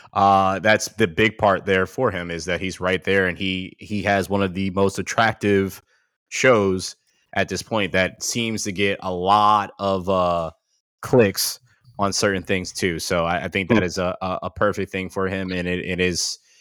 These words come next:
Speaker 1: to your point,
Speaker 2: He's
Speaker 1: the
Speaker 2: a
Speaker 1: demographic
Speaker 2: yeah.
Speaker 1: of who it feeds is, is millennials. So it's perfect. That's who's gonna be
Speaker 2: He's
Speaker 1: there in full force and spending the money and probably in those business suites and so on and so forth. So,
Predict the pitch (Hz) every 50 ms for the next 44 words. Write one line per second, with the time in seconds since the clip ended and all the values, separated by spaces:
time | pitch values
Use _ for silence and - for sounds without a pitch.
0 | _ _ _ _ _ _ - - - _ _ _ _ _ - - - - 110 104
1 | 104 101 - - 110 107 98 107 95 - 101 101 101 87 101 101 101 98 - 101
2 | - 98 95 80 104 98 95 87 - - - 107 110 120 127 120 98 95 92 85
3 | - - 92 92 90 87 85 82 - - _ _ _ _ _ _ _ _ _ -
4 | 120 151 135 95 82 78 80 - - - 87 87 87 87 87 - - - _ _
5 | _ _ - - - 101 90 85 80 85 85 - - 104 101 85 - 95 92 95
6 | 90 95 101 90 95 95 95 98 98 98 92 - 98 98 92 - 98 98 98 95
7 | - 98 95 95 92 - - - - - - - - - - - 107 98 101 101
8 | 98 98 98 98 101 101 98 98 95 95 95 92 - 90 90 90 92 95 98 95
9 | 95 98 92 - 101 95 92 - 95 92 - - 104 104 101 - - - 85 90
10 | - - 98 92 90 92 87 - 101 98 92 - 98 90 92 - - 92 90 90